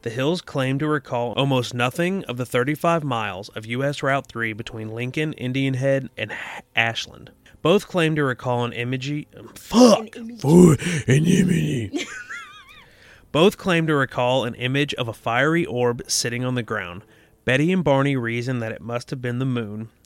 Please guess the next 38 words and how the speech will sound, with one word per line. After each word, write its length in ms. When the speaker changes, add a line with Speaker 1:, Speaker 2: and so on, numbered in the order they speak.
Speaker 1:
but 180
Hammond 440
and 180
Jackson 500
informed 540
them 160
that 140
the 60
moon 340
had 220
set 280
earlier 400
in 120
the 140
evening. 380
The 100
subject 560
of 140
hypnosis 640
came 280
up, 180
and 100
it 60
was 120
decided 520
that 140
it 100
should 120
be 100
carried 420
out 240
in 100
order 260
to 60
recover 500
previously 760
irretrievable 760
memories. 560